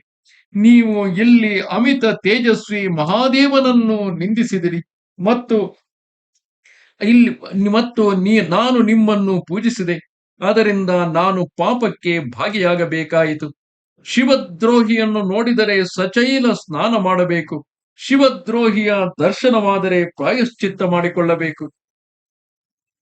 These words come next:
ಇಷ್ಟು ಹೇಳಿ ಪಾರ್ವತಿಯು ಆ ಬ್ರಾಹ್ಮಣನ ಮೇಲೆ ಹೆಚ್ಚು ಸಿಟ್ಟಾಗಿ ನುಡಿದಳು. "ಎಲವೋ ದುಷ್ಟನೇ, ನಾನು ಶಂಕರನನ್ನು ಅರಿತಿದ್ದೇನೆ ಎಂದು ನೀನು ಹೇಳಿದ್ದೆ,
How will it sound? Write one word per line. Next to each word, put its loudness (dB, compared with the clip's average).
ಇಷ್ಟು -2
ಹೇಳಿ 2
ಪಾರ್ವತಿಯು -2
ಆ 0
ಬ್ರಾಹ್ಮಣನ -2
ಮೇಲೆ -2
ಹೆಚ್ಚು -4
ಸಿಟ್ಟಾಗಿ -2
ನುಡಿದಳು. -4
"ಎಲವೋ 2
ದುಷ್ಟನೇ, -2
ನಾನು 2
ಶಂಕರನನ್ನು 2
ಅರಿತಿದ್ದೇನೆ 2
ಎಂದು 4
ನೀನು 2
ಹೇಳಿದ್ದೆ, -4